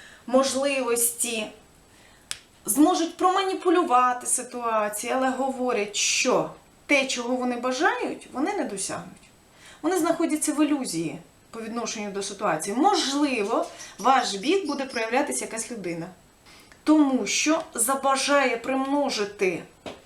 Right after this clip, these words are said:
покращити своє фінансове становище.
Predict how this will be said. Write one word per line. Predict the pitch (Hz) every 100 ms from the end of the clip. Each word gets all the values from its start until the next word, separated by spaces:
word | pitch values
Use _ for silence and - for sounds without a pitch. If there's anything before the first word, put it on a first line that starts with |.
| - - - - _ _ _ _ _ _ _ _ _ _ _ _ _
покращити | 285 277 302 302 - - 226 - 202
своє | - 233 240
фінансове | 254 247 220 185 - 196 190
становище. | 190 233 202 - 151 -